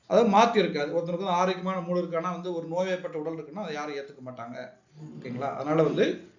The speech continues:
நம்ம வந்து, ஆஹ், திருமூலர் கூட சொல்லுவாரு, "உடல் வளர்த்தேன் உயிர் வளர்த்தேனேன்னு" ஒரு, ஒரு, ஒரு ப்ராவர்ப் மாதிரி ஒண்ணு இருக்கு, தமிழ்ல இருக்கு. அது என்னன்னா, நம்ம உடம்பை நல்லா வளர்த்தாதான் நம்முடைய உயிரை வந்து பாதுகாக்க முடியும், அதுன்னு அர்த்தம். ஓகேங்களா? நினைவாற்றலை அதிகப்படுத்துகிறது.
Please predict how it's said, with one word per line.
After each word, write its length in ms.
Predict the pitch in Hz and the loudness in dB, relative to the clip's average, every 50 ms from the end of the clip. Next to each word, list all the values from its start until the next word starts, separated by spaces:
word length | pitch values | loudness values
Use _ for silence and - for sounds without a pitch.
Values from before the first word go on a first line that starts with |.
| _ - | _ -2
நம்ம 220 | 156 160 165 165 | 0 4 6 6
வந்து, 520 | 165 170 180 226 247 220 185 160 156 - - | 6 6 8 8 8 8 8 6 4 0 -6
ஆஹ், 460 | - 160 156 156 156 151 151 - - - _ | -6 -6 -4 -2 -2 -4 -4 -8 -12 -20 _
திருமூலர் 320 | - 233 254 247 240 226 190 | -6 -4 -2 -2 0 0 0
கூட 140 | 196 202 208 | 0 -2 -2
சொல்லுவாரு, 420 | 208 190 170 165 160 156 143 143 | -4 -4 -2 -2 -2 -2 -2 -4
"உடல் 360 | 139 151 175 202 214 226 208 | -6 -6 -4 -4 -2 0 0
வளர்த்தேன் 440 | 185 170 165 170 - 185 208 - 190 | 0 0 -2 -2 -4 -4 -4 -4 -4
உயிர் 220 | 165 165 180 180 | -6 -6 -4 -2
வளர்த்தேனேன்னு" 540 | 170 160 156 151 151 - 151 147 151 - - | -2 0 0 0 -2 -2 -4 -6 -6 -6 -6
ஒரு, 280 | 160 - 147 - - - - _ _ _ _ - | -6 -6 -6 -8 -10 -14 -18 _ _ _ _ -2
ஒரு, 220 | 160 160 160 147 | 2 4 4 4
ஒரு 180 | 151 151 151 151 151 | 4 2 0 2 4
ப்ராவர்ப் 360 | 160 165 170 165 160 160 - | 6 6 6 6 4 0 -2
மாதிரி 280 | 156 156 160 160 151 | -2 -2 -2 -2 -2
ஒண்ணு 320 | 143 151 165 165 143 139 143 | -4 -4 -6 -6 -8 -8 -10
இருக்கு, 320 | 143 143 - - 143 - - | -10 -12 -12 -14 -14 -12 -10
தமிழ்ல 280 | 151 143 147 147 135 131 | -8 -6 -4 -4 -4 -4
இருக்கு. 260 | 131 123 - - - | -6 -8 -10 -14 -12
அது 100 | 139 135 | -10 -8
என்னன்னா, 540 | 139 151 165 156 131 131 156 - - - - - - - _ _ _ - | -6 -4 -4 -4 -2 -2 -4 -4 -6 -8 -12 -16 -20 -20 _ _ _ 0
நம்ம 180 | 160 185 190 | 4 6 8
உடம்பை 340 | 175 185 196 262 254 247 233 | 10 10 10 8 8 6 6
நல்லா 240 | 190 175 180 196 185 | 6 4 6 6 6
வளர்த்தாதான் 340 | 175 165 160 160 165 160 - | 6 6 6 4 2 2 2
நம்முடைய 300 | 214 185 170 151 147 151 | 2 0 0 -2 -2 0
உயிரை 220 | 170 185 180 175 | 2 2 2 2
வந்து 180 | 156 147 156 180 | 2 0 -2 -6
பாதுகாக்க 420 | 151 143 143 147 143 139 131 135 | -6 -6 -6 -4 -4 -6 -8 -8
முடியும், 380 | 131 131 127 127 131 127 123 123 | -12 -12 -12 -12 -12 -10 -10 -10
அதுன்னு 220 | 123 127 175 185 | -10 -8 -8 -6
அர்த்தம். 300 | 165 - - - - - | -8 -8 -10 -12 -16 -18
ஓகேங்களா? 500 | - _ _ _ _ _ 147 156 165 160 - - _ _ _ _ _ _ _ _ _ _ _ _ _ _ _ _ _ _ _ _ _ _ _ _ _ _ - | -20 _ _ _ _ _ -12 -12 -12 -12 -14 -20 _ _ _ _ _ _ _ _ _ _ _ _ _ _ _ _ _ _ _ _ _ _ _ _ _ _ 2
நினைவாற்றலை 520 | 185 202 240 247 226 220 - 175 202 220 190 | 6 8 10 10 10 10 10 8 6 6 4
அதிகப்படுத்துகிறது. 920 | 165 165 170 170 165 170 - - 147 139 143 127 120 131 131 139 - _ | 4 4 0 -2 -4 -6 -8 -8 -10 -12 -12 -12 -12 -12 -14 -16 -18 _